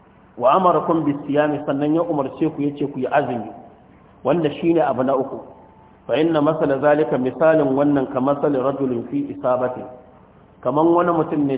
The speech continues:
cikin taron wata jama'a, "ma'ahu surratun fiha miskun," tare da shi akwai jaka, jakan akwai almiski a ciki.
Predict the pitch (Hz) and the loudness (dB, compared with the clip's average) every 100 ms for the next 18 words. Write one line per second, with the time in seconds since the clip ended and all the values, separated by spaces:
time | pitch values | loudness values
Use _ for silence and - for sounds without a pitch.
0 | 135 139 151 147 147 131 123 139 143 143 | -4 -2 0 0 2 2 4 2 0 0
1 | 143 120 117 127 113 107 - - - - | 0 -2 0 0 -2 -4 -10 -16 -20 -20
2 | - - _ 113 131 160 147 147 143 - | -20 -20 _ -2 0 2 2 2 0 0
3 | 175 156 156 165 165 - - - - - | 0 2 2 0 0 -2 -14 -20 -20 -20
4 | - - - 156 151 156 151 160 156 139 | -20 -20 -6 -4 0 0 0 -2 -4 -8
5 | 123 135 135 147 131 - 151 123 - 147 | -4 0 0 0 -6 -6 -6 -6 -4 -4
6 | 131 131 - 143 139 123 143 147 123 147 | -2 -6 0 2 2 0 -4 -6 -4 -4
7 | - 127 120 127 - 131 110 - - | -4 -4 -4 -6 -6 -8 -8 -10 -14